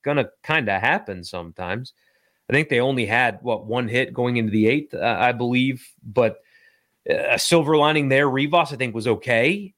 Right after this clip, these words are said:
uh, better than usual. But again, Morrell gives up two, Nichols gives up one. I mean, Tikoyan is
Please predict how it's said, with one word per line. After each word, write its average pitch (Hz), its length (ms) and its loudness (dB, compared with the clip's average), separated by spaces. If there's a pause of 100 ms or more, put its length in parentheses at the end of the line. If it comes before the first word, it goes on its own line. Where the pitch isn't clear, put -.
uh, 113 260 0 (480)
better 160 380 2
than 139 240 0
usual. 127 640 -2 (880)
But 143 400 2
again, 135 600 0
Morrell 117 300 0
gives 123 260 0
up 143 200 0
two, 147 520 2
Nichols 127 420 0
gives 123 240 -2
up 135 220 0
one. 147 460 2 (340)
I - 20 -6
mean, 120 300 -2 (1900)
Tikoyan 165 720 2
is 135 500 -6